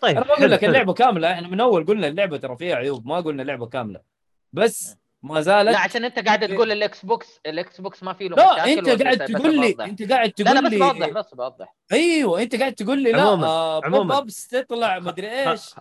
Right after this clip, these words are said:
Speaker 2: ما
Speaker 1: خل-،
Speaker 2: في الكلام
Speaker 1: خل-،
Speaker 2: هذا
Speaker 1: خل
Speaker 2: عندنا
Speaker 1: الموضوع
Speaker 2: صراحة.
Speaker 1: هذا الخرابيط هذه بعدين. آم،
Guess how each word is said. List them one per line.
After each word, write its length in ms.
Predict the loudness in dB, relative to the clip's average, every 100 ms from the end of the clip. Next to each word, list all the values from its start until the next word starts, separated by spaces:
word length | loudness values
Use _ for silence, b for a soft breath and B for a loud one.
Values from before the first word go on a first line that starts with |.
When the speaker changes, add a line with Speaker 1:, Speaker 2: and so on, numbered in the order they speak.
| _ _
Speaker 2:
ما 100 | -2
Speaker 1:
خل-، 80 | -2
Speaker 2:
في 60 |
الكلام 320 | -2 -2 -2 0
Speaker 1:
خل-، 40 |
Speaker 2:
هذا 80 | -2
Speaker 1:
خل 60 | -2
Speaker 2:
عندنا 40 |
Speaker 1:
الموضوع 360 | -4 -4 -2 -2
Speaker 2:
صراحة. 280 | 0 0 0
Speaker 1:
هذا 100 | -8
الخرابيط 680 | -10 -12 -8 -6 -6 -6
هذه 140 | -8 -10
بعدين. 360 | -10 -4 -4 -6 _ _ _ _ _ 2
آم، 560 | 4 6 4 0 -8